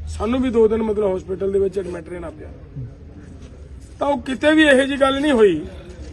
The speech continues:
ਕਿ ਯੂਥ ਇਕੱਲਾ ਭੜਕ ਕੇ ਅੱਗੇ ਗਿਆ ਹੋਵੇ। ਜਿੰਨੀ ਸ਼ਾਂਤੀ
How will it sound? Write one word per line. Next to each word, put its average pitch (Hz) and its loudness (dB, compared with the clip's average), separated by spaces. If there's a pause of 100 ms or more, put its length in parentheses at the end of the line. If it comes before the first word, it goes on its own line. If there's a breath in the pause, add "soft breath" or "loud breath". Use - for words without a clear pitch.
(360)
ਕਿ 277 2
ਯੂਥ 247 -2
ਇਕੱਲਾ 262 0
ਭੜਕ 233 -4 (140)
ਕੇ 240 2
ਅੱਗੇ 226 2
ਗਿਆ 220 4
ਹੋਵੇ। 208 2 (840)
ਜਿੰਨੀ 247 -2
ਸ਼ਾਂਤੀ 233 -4